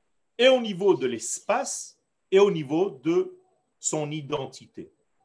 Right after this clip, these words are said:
Et il faut garder, bien entendu, la distinction entre Israël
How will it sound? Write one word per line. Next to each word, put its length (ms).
Et 60
il 100
faut 200
garder, 480
bien 240
entendu, 500
la 160
distinction 880
entre 320
Israël 720